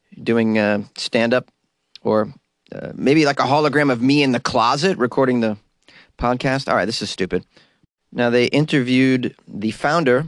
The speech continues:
of the company, The Story Of, which is making these Q R codes. It's Judy Russell. She's in Cork, Ireland. She has a quote here. "Well, around sixty million people on this planet die each year.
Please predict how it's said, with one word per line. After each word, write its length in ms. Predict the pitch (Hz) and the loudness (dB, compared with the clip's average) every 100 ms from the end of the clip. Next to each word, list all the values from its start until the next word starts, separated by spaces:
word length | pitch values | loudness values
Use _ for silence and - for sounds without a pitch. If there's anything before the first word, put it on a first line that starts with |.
| 156 - | -6 -8
of 160 | 104 | -6
the 60 | 104 | -4
company, 440 | - 101 107 135 | -4 -2 0 0
The 120 | 127 | -2
Story 420 | 107 - 104 101 - | -2 0 2 2 2
Of, 320 | 98 113 147 | 0 0 -4
which 160 | - | -6
is 100 | 95 | -6
making 300 | 98 98 98 | -4 -4 -4
these 140 | 90 - | -4 -8
Q 240 | - 101 | -4 -2
R 120 | 92 | -2
codes. 420 | - 95 110 - - _ - - - _ | -2 -2 -4 -8 -20 _ -20 -20 -20 _
It's 180 | 107 - | -8 -6
Judy 360 | 95 117 113 | -2 0 2
Russell. 480 | 110 107 107 120 151 | 2 0 0 -2 -2
She's 260 | 147 110 101 | -4 -6 -4
in 120 | 92 | -6
Cork, 340 | - 104 95 - | -4 -2 -2 -2
Ireland. 480 | 95 98 101 117 - _ _ - - _ | -2 -2 -2 -6 -12 _ _ -20 -20 _
She 260 | - - 107 | -14 -6 -2
has 160 | 98 | -2
a 40 | 95 | -4
quote 280 | - 98 | -2 0
here. 200 | 107 107 117 _ _ - - _ _ | 0 -2 -4 _ _ -20 -20 _ _
"Well, 100 | 269 | 0
around 360 | 285 269 277 247 | 2 2 2 0
sixty 340 | - 285 - | -2 -2 0
million 380 | 190 180 185 165 | 2 4 4 2
people 320 | 143 147 131 | 0 2 2
on 80 | 120 | 2
this 140 | 113 - | 0 -4
planet 360 | 107 110 117 | -2 0 0
die 280 | 104 104 120 | 0 0 2
each 280 | 120 139 - | 0 0 0
year. 400 | 117 143 147 | 2 2 2